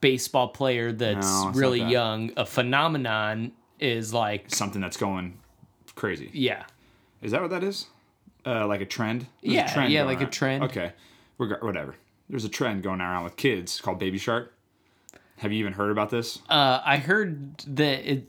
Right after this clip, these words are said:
Speaker 1: it was, like, a thing that was happening, but, like, it's also a thing that happened, right? Like,
Speaker 2: Yeah.
Speaker 1: I remember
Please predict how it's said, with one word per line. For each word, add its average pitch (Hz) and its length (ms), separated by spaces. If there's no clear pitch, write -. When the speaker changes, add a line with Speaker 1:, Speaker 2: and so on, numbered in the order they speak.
Speaker 1:
it 151 100
was, 139 340
like, 127 240
a 110 120
thing 156 520
that 131 200
was 117 420
happening, 123 920
but, 123 400
like, 110 380
it's 131 200
also 147 380
a 113 60
thing 135 360
that 107 320
happened, 117 680
right? 110 340
Like, 120 320
Speaker 2:
Yeah. 101 260
Speaker 1:
I 131 80
remember 139 720